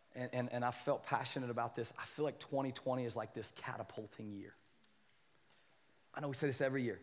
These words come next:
okay? I get it. Say, say it every year, right? But if we don't have George Jetson's car by now, God's gonna do something. Amen? I feel like twenty twenty is just gonna be this year where we just,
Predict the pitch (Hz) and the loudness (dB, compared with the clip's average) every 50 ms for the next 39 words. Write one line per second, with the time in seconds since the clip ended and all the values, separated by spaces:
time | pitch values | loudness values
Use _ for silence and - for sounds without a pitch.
0 | - - - 127 127 123 107 127 123 117 107 - - - - - 117 - - 120 | -8 -2 2 4 4 4 4 4 2 2 2 0 -4 -6 -2 -2 -2 0 0 0
1 | 117 113 113 110 113 110 104 101 - - - 101 110 117 127 127 - - - - | 2 2 2 0 0 -2 -4 -6 -8 -10 -6 -2 0 0 0 -2 -6 -12 -18 -18
2 | - - - - 127 120 - 131 139 143 143 135 - 139 139 135 135 131 123 - | -20 -10 -2 0 2 2 4 6 6 6 6 6 6 8 8 8 8 6 6 6
3 | 139 139 131 107 98 139 135 - - 135 127 - - - 131 131 127 120 117 113 | 6 6 6 4 4 4 4 4 2 -2 -2 0 4 6 6 8 8 8 6 6
4 | 110 110 110 113 117 120 123 120 117 123 107 101 110 123 117 - - 117 117 - | 6 6 6 6 6 4 4 4 2 -2 -2 0 0 0 0 0 0 -2 -2 -4
5 | - - 95 104 113 120 123 127 127 131 135 131 - - - - - - - - | -8 -12 -6 -4 0 2 2 2 2 2 0 -2 -8 -16 -20 -20 -20 -20 -20 -20
6 | - - - - - - - - - - - - - - - - - - - - | -20 -20 -20 -20 -20 -20 -20 -20 -20 -20 -20 -20 -20 -20 -20 -20 -20 -20 -20 -20
7 | - - - - - - - - - - 165 156 127 - - - 151 147 143 - | -20 -20 -20 -20 -18 -14 -10 -8 0 4 4 4 4 2 0 2 2 2 4 4
8 | - 151 143 127 131 123 - 139 131 131 120 110 104 110 113 120 127 135 135 135 | 2 2 2 2 2 0 0 2 2 2 2 0 -2 0 2 4 4 6 6 6
9 | 127 117 120 123 - - 139 135 131 131 - - | 4 4 0 -2 -4 -4 -4 -4 -2 -4 -4 -8